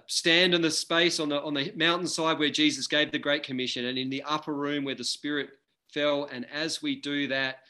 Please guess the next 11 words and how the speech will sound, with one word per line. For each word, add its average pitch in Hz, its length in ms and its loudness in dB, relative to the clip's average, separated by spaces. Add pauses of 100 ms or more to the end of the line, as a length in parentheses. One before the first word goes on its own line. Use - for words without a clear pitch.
(140)
God 147 240 2
himself 131 580 -4
will 123 400 -4 (300)
unite 107 420 -8
us. - 360 -14 (1500)
I - 20 -14
guess 196 180 2
I 202 80 4
finished 196 320 4
this 175 200 2
morning 165 460 2